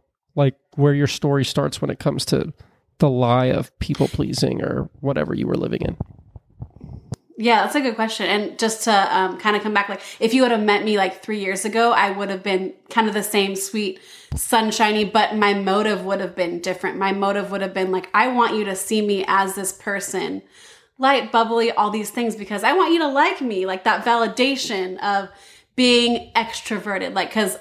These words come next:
Speaker 2: I was, like, naturally an introvert, you know, all those things, being, like, warm and friendly, you know, all these things. Um, so just to go back to, like, people pleasing and that kind of being the lie I lived under,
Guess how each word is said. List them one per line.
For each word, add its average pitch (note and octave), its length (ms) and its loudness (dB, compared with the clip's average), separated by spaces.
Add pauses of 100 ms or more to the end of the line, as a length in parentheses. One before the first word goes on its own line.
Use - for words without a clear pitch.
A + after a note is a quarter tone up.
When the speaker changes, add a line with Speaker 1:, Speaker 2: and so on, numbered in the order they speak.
Speaker 2:
I G#3 140 4
was, G3+ 200 -2
like, G3+ 160 0
naturally B3+ 480 0
an B3+ 80 0
introvert, G3+ 540 -4
you G3+ 100 -4
know, G3 260 0
all G3+ 140 -2
those G3+ 220 -8
things, - 320 -4 (440)
being, A3+ 440 4
like, G#3 260 2 (160)
warm B3 260 2
and A3 140 0
friendly, G#3+ 640 0
you G#3+ 140 -6
know, G3 100 0
all G3+ 180 2
these G3+ 200 -6
things. G3 400 -10
Um, G3 320 0 (460)
so B3+ 120 0
just D4+ 160 2
to F#4 60 2
go D#4 140 6
back A#3 240 2
to, A#3+ 100 -6
like, G3 360 0 (380)
people A#3 320 2
pleasing G#3+ 440 -2
and G3+ 160 0
that G3+ 160 4
kind G#3 160 2
of G3 100 2
being G3 220 0
the F#3+ 100 0
lie G3 240 2
I G3 40 0
lived G3 300 -8
under, G3 420 -6